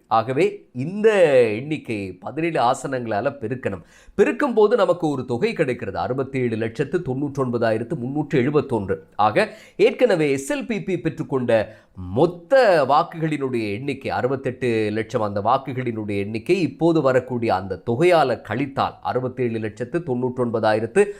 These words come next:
முன்னூற்று எழுபத்தொன்றால் கழித்தால்,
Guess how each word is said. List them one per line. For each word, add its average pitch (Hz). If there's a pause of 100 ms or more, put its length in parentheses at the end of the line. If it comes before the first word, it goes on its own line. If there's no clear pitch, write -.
(160)
முன்னூற்று 254
எழுபத்தொன்றால் 165
கழித்தால், 98